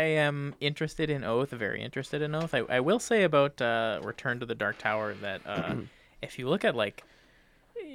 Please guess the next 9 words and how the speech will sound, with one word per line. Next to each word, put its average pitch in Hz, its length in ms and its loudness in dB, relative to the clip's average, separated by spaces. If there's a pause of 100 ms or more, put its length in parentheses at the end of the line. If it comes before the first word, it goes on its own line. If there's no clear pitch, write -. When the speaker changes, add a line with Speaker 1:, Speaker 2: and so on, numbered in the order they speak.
(200)
Speaker 1:
Isaac, 139 460 2 (160)
uh, 113 420 0 (480)
you 135 100 -8
know, 104 140 -8
designer 110 500 -6
of 110 200 -10
Gloomhaven, 117 680 -4
his, 117 760 -4
uh, 104 340 -6